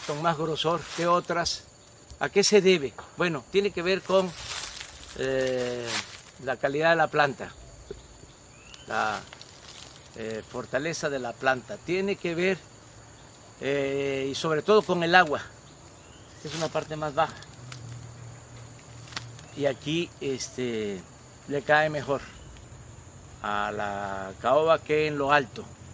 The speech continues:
Eh, ya eso es, es asunto para las nuevas <laughs> generaciones, pero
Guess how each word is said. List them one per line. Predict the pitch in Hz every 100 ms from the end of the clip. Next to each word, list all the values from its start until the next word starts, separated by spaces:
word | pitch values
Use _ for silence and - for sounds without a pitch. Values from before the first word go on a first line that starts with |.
| - - - - - - - -
Eh, | 120 120 120 120 120 117 117 113 113 113 113 151
ya | 160 135
eso | 123 -
es, | -
es | 104 - - - - - - - - - -
asunto | 92 - 127 110 110
para | 104 98 98 92
las | 92 92
nuevas | 117 110
<laughs> |
generaciones, | 113 104 107 107 131 165 131
pero | 117 107